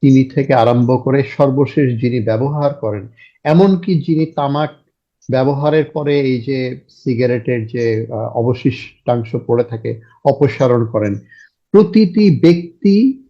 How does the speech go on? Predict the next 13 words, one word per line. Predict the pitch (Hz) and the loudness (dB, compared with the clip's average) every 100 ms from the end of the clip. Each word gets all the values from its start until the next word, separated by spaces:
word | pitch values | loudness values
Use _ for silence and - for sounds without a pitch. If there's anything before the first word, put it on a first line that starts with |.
| _ - | _ 2
এই | 147 143 143 - | 6 6 4 0
তামাকের | 123 131 131 - 135 131 | 0 0 -2 -2 -2 0
দ্বারা | 131 139 | -2 -2
ক্ষতিগ্রস্ত | 135 139 131 113 113 113 - 117 | -4 -10 -8 -8 -4 -6 -4 -4
হন, | 101 113 139 175 _ _ _ _ _ | -2 -2 -4 -8 _ _ _ _ _
তার | 113 107 - | -4 -4 -4
স্বাস্থ্য | - 90 - 117 | -8 -8 -4 -2
ক্ষতি | 117 110 98 | -2 -2 -2
হয়। | 85 92 95 _ _ _ _ _ _ _ _ - 117 | -2 -4 -6 _ _ _ _ _ _ _ _ -18 -2
এমন | 139 165 214 226 220 220 220 | 2 4 6 6 6 4 2
একটি | 175 170 - _ 175 170 165 151 | 0 0 -12 _ 4 8 8 4
স্বাস্থ্য | - - 147 - - _ - 165 156 - - | -4 -2 -2 -2 -20 _ 0 2 2 0 -2
হানিকর | 135 143 143 - - 143 139 135 | 0 0 -2 -8 -2 0 0 -2